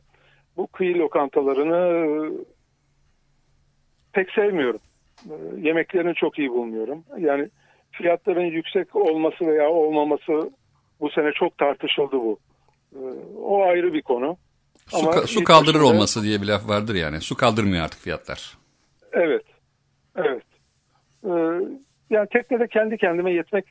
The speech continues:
Speaker 1: e, daha hoşuma gidiyor. Eşim geldiği zaman da veya kızım, arkadaşlarım, e, yine teknede, e, işimizi görmek daha hoşumuza gidiyor.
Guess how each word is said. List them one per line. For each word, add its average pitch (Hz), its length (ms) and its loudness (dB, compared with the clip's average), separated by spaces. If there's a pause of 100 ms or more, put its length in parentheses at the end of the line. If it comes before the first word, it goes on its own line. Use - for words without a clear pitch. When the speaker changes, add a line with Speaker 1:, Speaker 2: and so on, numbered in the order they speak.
Speaker 1:
e, 220 60 -12 (200)
daha 175 140 4
hoşuma 147 320 0
gidiyor. 143 260 -4 (300)
Eşim 185 320 -4
geldiği 156 360 0
zaman 135 300 -2
da 135 100 0
veya 135 260 2 (360)
kızım, 131 420 -2
arkadaşlarım, 143 840 0 (560)
e, - 60 -4 (500)
yine 226 160 0
teknede, 175 420 -2
e, 170 260 -2 (640)
işimizi 170 340 -4
görmek 151 360 -2
daha 160 100 2
hoşumuza 127 420 -2
gidiyor. 107 280 -8